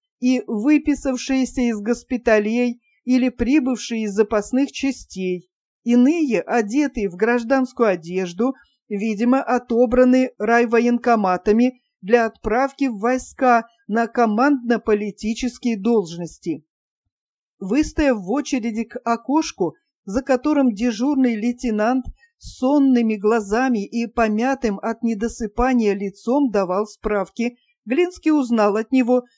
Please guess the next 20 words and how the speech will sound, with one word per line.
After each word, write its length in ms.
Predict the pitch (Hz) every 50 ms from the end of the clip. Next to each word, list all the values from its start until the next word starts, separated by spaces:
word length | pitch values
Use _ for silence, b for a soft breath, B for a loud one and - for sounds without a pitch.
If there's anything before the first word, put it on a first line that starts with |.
| b b
что 280 | - - - 277 269
ему 320 | 262 233 269 262 285 339 349
следует 640 | - - 320 349 349 339 320 311 302 269 226 - -
обращаться 800 | 254 254 226 247 254 247 247 - - 339 359 359 359 - 302 262
в 80 | 220 247
отдел 420 | 247 240 214 190 220 294 320 302
печати 540 | 302 302 277 - - - 339 359 349 - 302
к 120 | 311 - -
полковому 760 | - 247 247 226 - - 240 226 220 220 247 240 226 208 202
комиссару 800 | 208 - 196 202 226 240 - - 311 320 330 311 311 302 - -
Лосику, 800 | - 269 269 320 294 226 202 - 202 202 - - 196 175 147 _ _ _ _ _ _ _
и 120 | - 269 285
записал 540 | 254 269 262 262 277 247 - 330 339 349 320
номер 340 | 277 247 262 302 302 277 262
его 300 | 233 214 220 202 233 254
телефона. 680 | 247 - 240 233 233 220 - 190 160 147 143 143 147 _ _ _ _ _ _ _ _ -
Он, 240 | - 302 359 392 349 - -
этот 360 | 262 247 247 214 196 - -
таинственный 680 | 233 233 262 254 214 170 - - - 190 190 190 190 190
Лосик, 460 | 190 190 185 185 185 185 - 262 254